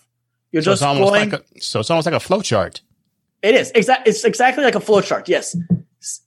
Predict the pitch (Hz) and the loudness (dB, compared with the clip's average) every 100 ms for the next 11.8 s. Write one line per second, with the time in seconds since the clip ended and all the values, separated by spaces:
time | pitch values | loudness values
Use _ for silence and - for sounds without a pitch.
0 | - 170 214 247 262 277 262 262 - 214 | -4 -2 2 2 4 2 2 0 0 2
1 | 185 135 - 156 185 208 220 196 202 170 | 2 0 -4 -2 0 2 2 2 0 2
2 | 160 104 - _ _ - 247 277 349 - | 0 -2 -10 _ _ 0 0 2 0 2
3 | 269 202 - 254 214 165 147 - 170 190 | 0 0 -2 0 2 2 2 -2 -4 0
4 | 214 220 233 202 180 - _ _ _ _ | 0 0 2 2 2 -4 _ _ _ _
5 | _ _ _ - 220 220 196 233 220 196 | _ _ _ -2 0 2 2 2 4 2
6 | 175 175 190 175 165 202 196 190 202 180 | 0 -2 -2 -2 0 -2 0 0 0 0
7 | - 190 196 185 170 185 180 160 151 135 | 2 2 2 0 0 0 0 0 0 0
8 | 175 160 185 156 135 131 _ _ _ _ | -4 0 2 2 0 -4 _ _ _ _
9 | - 147 226 240 233 - _ - 180 190 | -6 0 2 2 0 -6 _ -2 0 2
10 | 190 185 165 208 208 190 113 87 _ _ | 2 0 0 -2 -2 -2 -6 -8 _ _
11 | _ _ _ _ _ 151 180 | _ _ _ _ _ -2 0